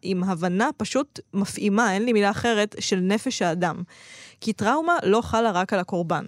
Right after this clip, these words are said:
ומי מאיתנו בישראל יודע את זה יותר? טראומה חלה גם על האדם החזק שנאלץ לעשות את המעשה הזה. מי ששמע עדויות של חיילים שסובלים מפוסט-טראומה יכול לשמוע תמה שחוזרת על עצמה שוב ושוב, אנחנו נקליט אזהרת, אה, טריגר לפרק הזה,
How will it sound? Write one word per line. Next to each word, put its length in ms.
ומי 380
מאיתנו 460
בישראל 420
יודע 320
את 80
זה 60
יותר? 320
טראומה 380
חלה 380
גם 280
על 100
האדם 320
החזק 420
שנאלץ 560
לעשות 420
את 100
המעשה 420
הזה. 200
מי 100
ששמע 240
עדויות 400
של 120
חיילים 400
שסובלים 460
מפוסט-טראומה 600
יכול 280
לשמוע 380
תמה 260
שחוזרת 500
על 60
עצמה 300
שוב 220
ושוב, 260
אנחנו 400
נקליט 340
אזהרת, 400
אה, 220
טריגר 340
לפרק 540
הזה, 220